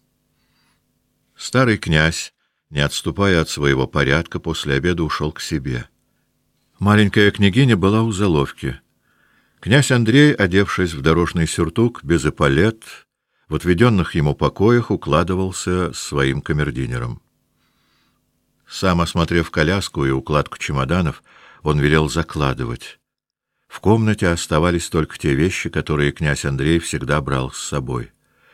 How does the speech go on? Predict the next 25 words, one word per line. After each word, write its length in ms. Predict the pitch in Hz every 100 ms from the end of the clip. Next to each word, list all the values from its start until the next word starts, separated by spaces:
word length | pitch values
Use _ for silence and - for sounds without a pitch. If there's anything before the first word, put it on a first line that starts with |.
| _
шкатулка, 760 | - - 98 90 85 80 80 76 _ _ - -
большой 380 | 73 - 110 101
серебряный 560 | 98 80 76 78 73
погребец, 720 | - 73 76 65 69 67 - - _ - -
два 260 | 76 78 90
турецких 580 | 90 80 85 - 82 -
пистолета 680 | 80 - 73 71 87 87 85
и 260 | - 82
шашка, 560 | - - 69 65 - 71
подарок 520 | 71 65 64 62 -
отца, 440 | 64 - 85 87 - - _ _ _
привезённый 760 | - 69 67 65 78 76 71 67
из-под 440 | 78 - - 69
Очакова. 640 | - - 62 - 64 58 - _ _ _ _ _ _ _ _ _ _ _ _ _ _
Все 360 | - 151 170
эти 140 | 156 120
дорожные 520 | 113 151 117 123 110
принадлежности 840 | 98 87 82 135 127 131 - 95
были 240 | 82 113
в 100 | 107
большом 400 | 85 85 - 101
порядке 460 | 90 78 85 - 82
у 100 | 71
князя 400 | - 67 62 69
Андрея. 420 | 65 62 62 55